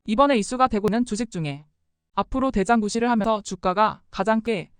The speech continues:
상승할 종목을 시청자분들에게 문자 메시지로 종목명과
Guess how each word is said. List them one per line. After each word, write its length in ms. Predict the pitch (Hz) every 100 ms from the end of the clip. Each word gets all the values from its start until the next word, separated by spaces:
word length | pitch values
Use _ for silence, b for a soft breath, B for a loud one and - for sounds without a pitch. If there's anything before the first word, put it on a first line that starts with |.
| _
상승할 480 | - 294 294 285 269
종목을 340 | 214 180 170 262
시청자분들에게 1040 | - 226 302 285 247 208 175 151 143 135 139 _ _ _ _
문자 300 | - 220 285
메시지로 400 | 277 269 254 247
종목명과 680 | 220 208 226 190 165 196